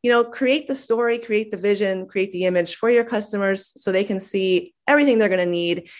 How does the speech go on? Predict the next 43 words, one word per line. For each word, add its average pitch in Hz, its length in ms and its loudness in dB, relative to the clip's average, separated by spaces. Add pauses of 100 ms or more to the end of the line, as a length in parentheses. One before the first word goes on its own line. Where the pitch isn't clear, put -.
(160)
and 190 140 0
that 185 160 2
will, 185 420 2
uh, 160 380 -2
entice 180 480 2
people 165 340 -4
for 160 160 -6
those 156 220 -2
add-on - 400 -4
sales. - 600 -6 (840)
Increasing 339 480 4
purchase 285 320 2
values 254 380 2
may 277 260 4
take 294 280 -2
a 285 40 4
little 277 300 2
work, 226 300 2
but 185 180 0
once 226 300 0
you 302 100 -2
get 277 180 0
the 277 60 -4
ball 254 320 0
rolling, 214 500 0
you'll 208 320 -4
start 202 300 -2
seeing 190 260 -8
results. 180 600 -2 (320)
You 233 80 0
should - 260 0
always 277 480 4
think 220 200 0
about 190 200 0
how 220 280 -2
to 208 60 0
maximize 214 840 -2
your 208 100 0
sales, 180 580 0
and 180 140 -12
part 320 300 2
of 285 100 2
that 233 340 2